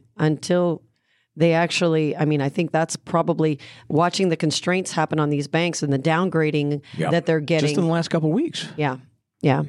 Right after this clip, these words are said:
Speaker 2: It was last, sorry,
Speaker 1: It was
Speaker 2: my
Speaker 1: last,
Speaker 2: weeks are, it was
Speaker 1: no,
Speaker 2: last
Speaker 1: it was
Speaker 2: week,
Speaker 1: last
Speaker 2: wasn't it?
Speaker 1: week. There were
Speaker 2: Last week,
Speaker 1: three more.
Speaker 2: S and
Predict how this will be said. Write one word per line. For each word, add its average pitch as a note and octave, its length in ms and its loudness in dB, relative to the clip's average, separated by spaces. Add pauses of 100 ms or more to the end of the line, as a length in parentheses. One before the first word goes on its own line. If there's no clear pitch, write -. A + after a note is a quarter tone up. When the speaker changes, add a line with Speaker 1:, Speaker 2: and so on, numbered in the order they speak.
Speaker 2:
It A2+ 120 2
was F2+ 160 2
last, F#2+ 500 0 (160)
sorry, D#2+ 320 2
Speaker 1:
It D#2+ 40 2
was D#3 100 2
Speaker 2:
my F#2 80 2
Speaker 1:
last, - 260 2
Speaker 2:
weeks F2+ 80 2
are, F2+ 60 2
it - 100 -6
was G2+ 140 2
Speaker 1:
no, G2 80 2
Speaker 2:
last A3+ 140 2
Speaker 1:
it F#3+ 40 -2
was C3+ 120 0
Speaker 2:
week, A#2+ 80 0
Speaker 1:
last E3 160 0
Speaker 2:
wasn't D3+ 200 0
it? D3 40 -10
Speaker 1:
week. D3 360 -4
There F3 100 -4
were E3 100 2
Speaker 2:
Last D3+ 180 0
week, A#2+ 80 2
Speaker 1:
three G3 140 0
more. - 40 0
Speaker 2:
S F#3+ 140 0
and G#2+ 160 0